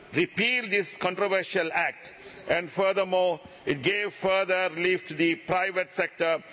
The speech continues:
when the cabinet reached a decision on April ninth to present a draft bill to Parliament to repeal this act in full.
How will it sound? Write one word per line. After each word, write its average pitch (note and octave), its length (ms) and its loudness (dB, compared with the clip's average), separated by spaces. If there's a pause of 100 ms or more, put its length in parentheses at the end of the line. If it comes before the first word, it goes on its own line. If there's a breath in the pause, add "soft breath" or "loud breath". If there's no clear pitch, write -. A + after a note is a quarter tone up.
(340 loud breath)
when E3+ 200 2
the D#3+ 80 0
cabinet F#3 500 -2
reached F3 420 0 (160)
a D#3+ 100 2
decision G3+ 600 -2
on E3+ 160 0
April F3 320 0 (100)
ninth F3 540 -4 (480 loud breath)
to F3 300 4 (100)
present F#3 400 -2 (140)
a D3+ 100 0
draft D#3+ 420 0
bill F3+ 200 0
to E3+ 180 2
Parliament E3 560 0
to D3+ 80 -4
repeal D#3 480 -2 (500 loud breath)
this D#3 360 -2
act - 280 -4
in E3 140 0
full. D3 300 -2